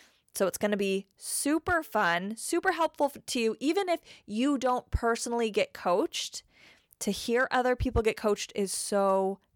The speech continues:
powerful. And I'm sure so many of the situations are gonna apply to your life. So either come and just listen in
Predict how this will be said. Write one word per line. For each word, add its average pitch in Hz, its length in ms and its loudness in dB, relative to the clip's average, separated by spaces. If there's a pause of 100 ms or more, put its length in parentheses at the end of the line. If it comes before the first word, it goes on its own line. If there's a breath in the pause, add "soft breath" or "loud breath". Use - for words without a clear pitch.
(160)
powerful. - 800 0 (600 loud breath)
And 202 240 0
I'm 190 220 0
sure 220 460 0
so 226 320 0
many 247 160 0
of 240 60 2
the 240 80 2
situations 208 560 0
are 202 140 -4
gonna 190 140 0
apply 180 260 0
to - 160 -4
your 185 100 4
life. 151 260 0
So 175 300 0 (320 loud breath)
either 208 240 2
come 302 420 -2
and 202 120 -4
just 190 180 -6
listen 190 400 0
in 233 220 2